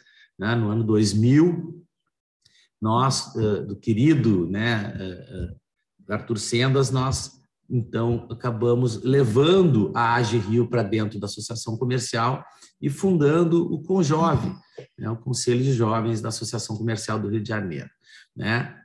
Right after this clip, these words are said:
Um ambiente onde procuramos sempre, na medida do possível, né, é um ambiente voluntário totalmente, né, onde,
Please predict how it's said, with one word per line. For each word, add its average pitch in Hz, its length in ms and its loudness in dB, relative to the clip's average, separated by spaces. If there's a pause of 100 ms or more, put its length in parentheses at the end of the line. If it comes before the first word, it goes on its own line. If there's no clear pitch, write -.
(140)
Um 156 80 -4
ambiente 139 720 2
onde 123 320 2
procuramos 123 640 2 (160)
sempre, 135 460 0
na 120 80 0
medida 117 180 2
do 95 120 -6
possível, 117 600 0
né, 110 120 -2
é 123 200 0
um 127 80 2
ambiente 117 480 0
voluntário 110 920 0
totalmente, 113 800 -2
né, 117 200 -2
onde, 113 440 -4